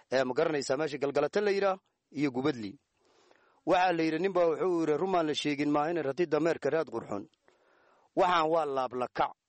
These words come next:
Midda labaad, waxaan rabaa hal shiriboo kale inaan sheego. Waxaa weeye, nin baa wuxuu yidhi, "Nimaan jiriid raad lahayn oo jinniyo warkaan ka joog." Waxaa weeye, dadaan siyaasadda raad iyo, iyo, iyo ku lahayn iyo suul baa waxay rabaan dadka Soomaaliyeed laablakac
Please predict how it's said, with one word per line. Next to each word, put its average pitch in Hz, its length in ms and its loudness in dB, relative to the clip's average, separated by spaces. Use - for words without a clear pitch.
Midda 208 200 4
labaad, 151 280 2
waxaan 180 220 -2
rabaa 147 180 -2
hal 165 80 -4
shiriboo 151 340 -2
kale 127 180 -6
inaan 131 140 -2
sheego. 90 280 -12
Waxaa 143 200 4
weeye, 220 180 4
nin 233 140 -4
baa 214 220 4
wuxuu 185 320 0
yidhi, 170 160 0
"Nimaan 196 300 0
jiriid 156 240 -10
raad 185 200 2
lahayn 170 300 0
oo 170 80 0
jinniyo 170 380 2
warkaan 139 320 -4
ka 113 100 -4
joog." 131 240 0
Waxaa 160 220 4
weeye, 208 120 2
dadaan 202 240 -2
siyaasadda 175 460 -2
raad 185 220 2
iyo, 170 220 -2
iyo, 165 340 0
iyo 151 200 2
ku 190 140 0
lahayn 160 320 0
iyo 139 120 2
suul 165 240 0
baa 143 180 4
waxay 147 160 0
rabaan 127 280 -4
dadka 135 260 -6
Soomaaliyeed 120 460 0
laablakac 127 540 -2